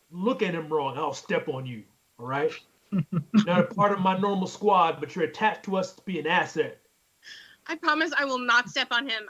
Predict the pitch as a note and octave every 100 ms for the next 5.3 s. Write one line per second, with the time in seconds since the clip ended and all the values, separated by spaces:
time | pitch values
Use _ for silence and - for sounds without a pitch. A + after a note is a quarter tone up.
0 | G#3+ G3+ G#3 G3 F3+ - - - B3+ C4+
1 | A#3+ A#3+ C4 C4+ C#4 C4+ C4+ B3+ A#3+ A#3+
2 | A#3+ A#3 B3 A#3 A#3+ A3+ G#3+ G3+ G3 F#3+
3 | _ _ _ _ _ _ _ _ _ -
4 | - - _ - C4+ C4 D4+ D4+ D4 D#4+
5 | C4+ B3